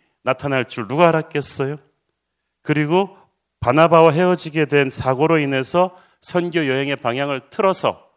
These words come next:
이 루스드라로 들리는 바람에 디모데를 픽업할 수 있었던 것, 이것은 바울에게 예상치 못한 축복이었습니다. 그러므로 어떤 상황에서도 여러분 절망하지 마십시오.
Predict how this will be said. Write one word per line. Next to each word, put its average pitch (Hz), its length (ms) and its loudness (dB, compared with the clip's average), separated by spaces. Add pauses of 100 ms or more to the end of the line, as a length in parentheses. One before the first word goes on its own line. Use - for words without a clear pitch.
(240)
이 127 100 -8
루스드라로 147 580 -2
들리는 165 420 -4
바람에 151 540 0 (360)
디모데를 135 480 -4
픽업할 - 480 -6
수 - 140 -10
있었던 104 520 -8
것, 92 280 -8 (360)
이것은 165 460 -8 (520)
바울에게 127 500 -2
예상치 123 460 -6
못한 131 500 -4
축복이었습니다. - 840 -8 (760)
그러므로 165 460 2
어떤 165 300 0
상황에서도 165 540 -2
여러분 151 360 -2
절망하지 147 580 -2
마십시오. 139 720 -8